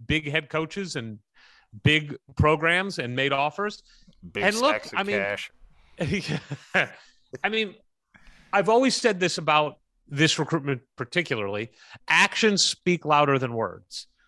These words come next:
Speaker 1: Our season ended and the state finals were going on and Xavier Booker was playing in them and Coach Woody could have gone and shown his face in person and he chose not to.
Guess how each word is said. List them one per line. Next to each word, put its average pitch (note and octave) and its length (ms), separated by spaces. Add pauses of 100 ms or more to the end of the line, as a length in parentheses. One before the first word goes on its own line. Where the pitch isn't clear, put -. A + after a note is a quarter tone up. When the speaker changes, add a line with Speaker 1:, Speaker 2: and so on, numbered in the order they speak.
(520)
Speaker 1:
Our E3+ 280
season A3 400
ended F3 380 (440)
and C#3 160
the B2+ 60
state F3 520
finals D#3+ 480
were D#3 80
going D3 280
on C3 280
and A#2+ 240
Xavier D3+ 360
Booker D#3 260
was D#3 160
playing B2 340
in A#2+ 80
them B2 320
and A2+ 140
Coach - 380
Woody D#3 220
could D3+ 180
have D3+ 120
gone C3+ 360 (340)
and A#2 100
shown D3 240
his C#3+ 120
face C#3 380
in C3 200
person G#2+ 500
and B2 80
he A2 140
chose B2 520 (220)
not G#2+ 280
to. C2 160